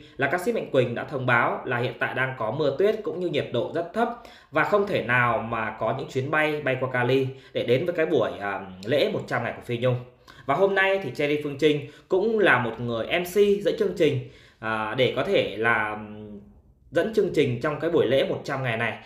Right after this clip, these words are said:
Và Cherry cũng có chia sẻ là buổi lễ một trăm ngày tưởng nhớ Phi Nhung sáng nay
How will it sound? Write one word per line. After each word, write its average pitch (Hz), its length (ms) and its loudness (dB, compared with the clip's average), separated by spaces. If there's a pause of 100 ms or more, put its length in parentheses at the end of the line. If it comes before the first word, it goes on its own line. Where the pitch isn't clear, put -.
(140)
Và 120 100 -4
Cherry 139 320 -2
cũng 156 180 -6
có 123 220 2
chia 143 100 2
sẻ 127 340 -4 (280)
là 175 120 2
buổi 143 140 4
lễ 151 120 4
một 214 180 0
trăm 165 240 -4
ngày 123 380 0
tưởng 110 240 -2
nhớ 120 160 -2
Phi 143 180 -6
Nhung 131 260 -2
sáng 127 260 -4
nay 131 260 0